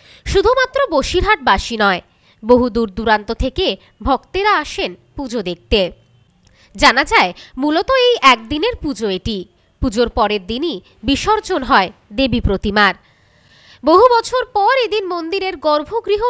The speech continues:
নবরূপ পেল, যার কারণে খুশি গ্রামবাসীরা। এই মন্দিরের মহিমা জেলা ছাড়িয়ে রাজ্যের বিভিন্ন জায়গায় ছড়িয়ে পড়েছে। পুজোর দিন সারা রাত ব্যাপী আরাধনা করা হয় মায়ের। এই বিষয়ে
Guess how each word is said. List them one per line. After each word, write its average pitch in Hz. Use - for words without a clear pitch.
নবরূপ 277
পেল, 196
যার 220
কারণে 233
খুশি 294
গ্রামবাসীরা। 208
এই 330
মন্দিরের 359
মহিমা 349
জেলা 214
ছাড়িয়ে 262
রাজ্যের 269
বিভিন্ন 392
জায়গায় 294
ছড়িয়ে 247
পড়েছে। 180
পুজোর 254
দিন 330
সারা 240
রাত 220
ব্যাপী 208
আরাধনা 349
করা 254
হয় 277
মায়ের। 185
এই 302
বিষয়ে 269